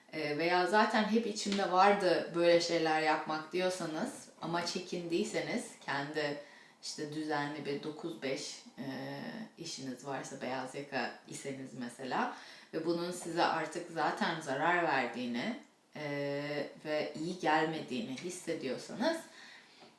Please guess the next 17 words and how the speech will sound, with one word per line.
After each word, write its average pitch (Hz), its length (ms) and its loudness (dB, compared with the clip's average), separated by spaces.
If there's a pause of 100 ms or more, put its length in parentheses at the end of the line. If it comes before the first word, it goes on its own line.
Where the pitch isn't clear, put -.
(160)
biraz 226 280 10
bakın 214 280 4
bakalım 160 420 -2
ne 180 40 0
yapabilirsiniz 139 960 -2
başka. - 420 -4 (600)
Ya 151 160 -6
da 156 80 4
o 151 120 4
işinizde 156 800 -2
başka 156 420 0
bir 156 240 0
konuma 160 400 -4
geçerseniz 147 840 -4
size 165 300 -2
daha 151 300 -2
uygun 143 280 -2